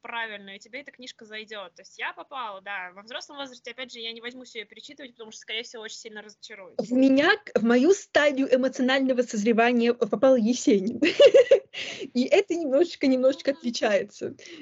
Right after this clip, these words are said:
Speaker 2: Вот. Я не думаю, что она могла бы в любом случае попасть в мою какую-нибудь стадию.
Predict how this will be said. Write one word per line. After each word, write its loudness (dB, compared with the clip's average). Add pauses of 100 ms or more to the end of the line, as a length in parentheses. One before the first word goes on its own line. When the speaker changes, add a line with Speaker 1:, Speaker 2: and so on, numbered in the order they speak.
Speaker 2:
Вот. 0
Я 6
не 2
думаю, 2
что 4
она -2
могла 2
бы -2
в -2
любом 0
случае -4
попасть -2
в -14
мою -4
какую-нибудь -2
стадию. -4